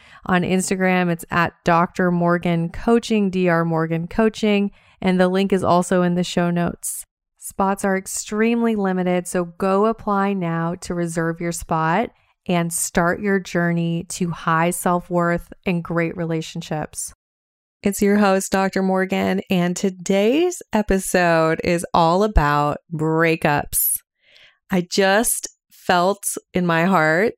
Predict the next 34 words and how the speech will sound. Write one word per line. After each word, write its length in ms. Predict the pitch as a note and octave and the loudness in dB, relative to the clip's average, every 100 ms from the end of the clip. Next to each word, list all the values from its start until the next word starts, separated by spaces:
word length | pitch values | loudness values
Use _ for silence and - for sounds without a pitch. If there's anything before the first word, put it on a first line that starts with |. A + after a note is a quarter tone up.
| - | -2
that 220 | F#3 D#3+ | -2 2
this 240 | E3 F3 | 0 0
was 140 | G3 F#3 | -2 -2
the 80 | F#3+ | -2
time 300 | G3+ E3+ F3 | -2 -2 -2
of 100 | F3 | -2
year 400 | D#3+ D#3+ F#3 A3+ | 0 0 0 0
that 140 | F#3 | 0
if 120 | F3+ | 0
you're 140 | F#3 E3+ | -2 -2
going 560 | E3 D#3+ E3 E3+ F3 | 0 0 2 0 -2
through 480 | - E3 E3 E3+ E3+ | -4 -2 2 2 0
a 80 | - | -4
breakup, 540 | D#3+ D3+ D#3+ F3+ G#3+ - | -2 -2 0 -2 -2 -2
you 180 | F#3+ E3+ | -2 0
really 380 | E3 E3 F#3 G3+ | 2 2 2 0
need 320 | E3 F3 F3+ | -2 -2 -2
some 260 | - E3 | -2 -2
support. 720 | E3+ E3+ - D#3 D3+ F#3 C4+ - _ _ _ _ | -2 0 0 2 0 0 -2 -4 _ _ _ _
So 160 | - F#3 | -4 0
I 100 | F3+ | 0
felt 280 | F#3+ F#3 E3 | 2 0 0
really 300 | F3 F3 F#3+ | 0 0 -2
called 480 | - F3 E3 E3 - | 0 2 2 0 -2
to 100 | F3 | -2
make 240 | D#3+ D#3+ | -2 -2
this 180 | D#3+ - | -6 -4
episode. 720 | E3 D3+ - C#3+ C#3+ D3 - _ _ _ _ | -2 -2 -2 -2 -2 -2 -6 _ _ _ _
I 80 | F#3+ | -4
think 300 | - F#3 F#3 | 0 -2 0
it's 140 | G#3 | 0
gonna 180 | - G#3 | 2 2
be 160 | G3+ A#3 | 4 4
helpful. 800 | A#3 G#3 G#3 - G3 F#3+ F#3 | 4 2 2 0 2 4 2